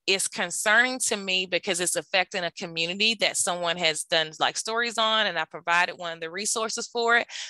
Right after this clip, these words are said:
but there are multiple stories like this, okay? So if you look at this map, um,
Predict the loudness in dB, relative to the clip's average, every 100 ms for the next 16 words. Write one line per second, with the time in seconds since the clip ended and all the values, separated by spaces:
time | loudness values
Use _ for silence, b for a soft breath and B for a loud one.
0 | _ 2 4 6 4 4 0 0 -6 -6
1 | -6 -4 0 0 0 0 2 2 0 -6
2 | -6 -8 -10 -10 _ -14 0 4 4 2
3 | -8 B B B 2 4 2 -2 -2 2
4 | 2 4 2 2 2 0 0 2 2 -2
5 | -8 _ _ -4 -2 0 -2 -6